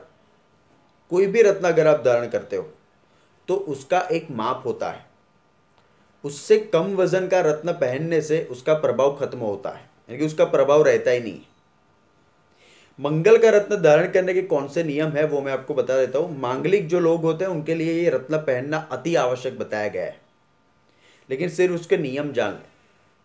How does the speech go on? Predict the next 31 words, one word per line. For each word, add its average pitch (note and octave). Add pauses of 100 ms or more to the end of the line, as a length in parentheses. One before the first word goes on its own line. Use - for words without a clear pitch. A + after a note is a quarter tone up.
(600)
मूंगे D#3+
का A3+
रत्न F#3+ (420)
कम D3
से G3
कम G3 (200)
आठ D#3+
रत्ती D#3
से F#3+
ज़्यादा B2+
वजन B2+
का A#2+
होना G#2
चाहिए E2+ (1000)
और F3
इसको E3
आप E3+
छः D#3
रत्ती E3
की E3+
अंगूठी C#3+
में C3+
ही A2+
बनवाएं। F#2+ (1120)
अगर F#3
मंगल D#3
का F#3+
रत्न D#3+
यानी E3+
कि E3
मूंगा C#3+